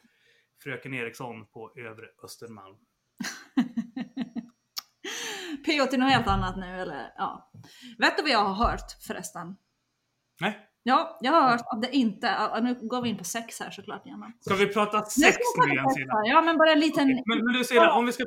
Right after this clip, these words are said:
Speaker 1: prata sex igen, då
Speaker 2: Ja.
Speaker 1: måste vi först ta en paus och lyssna på en from låt som
Speaker 2: Mm.
Speaker 1: en av våra lyssnare har skickat in.
Speaker 2: Okej, sen lite sexsnack alltså. Mm.
Speaker 1: Ja. Eh, den heter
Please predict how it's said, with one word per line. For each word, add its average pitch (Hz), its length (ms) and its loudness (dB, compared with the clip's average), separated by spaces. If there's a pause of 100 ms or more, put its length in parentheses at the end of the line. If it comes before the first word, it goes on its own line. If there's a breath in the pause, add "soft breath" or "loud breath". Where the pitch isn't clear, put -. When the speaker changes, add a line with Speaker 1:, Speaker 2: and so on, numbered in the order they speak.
Speaker 1:
prata 247 180 -4
sex 254 340 -2
igen, 196 460 2
då 202 140 -2
Speaker 2:
Ja. 208 60 2
Speaker 1:
måste 214 220 0
vi 196 60 -2
först 202 260 -6 (160)
ta 170 140 -4
en 175 120 -6
paus 180 460 0
och 165 80 -8
lyssna 165 280 -6
på 156 140 -14
en 156 160 -10
from 180 440 -4
låt 190 540 -4
som 156 220 -10
Speaker 2:
Mm. 147 140 -2
Speaker 1:
en 143 80 -6
av 139 60 -6
våra 139 120 -4
lyssnare 147 360 -8
har 123 80 -4
skickat 131 280 -12
in. 120 180 -8 (240)
Speaker 2:
Okej, 220 320 -10 (280)
sen 240 340 -4
lite 208 260 -12 (100)
sexsnack - 400 -12
alltså. 170 240 -14
Mm. - 360 -16 (220)
Speaker 1:
Ja. 139 500 -2 (640)
Eh, 143 520 -2 (580)
den 170 220 -4
heter 151 920 -2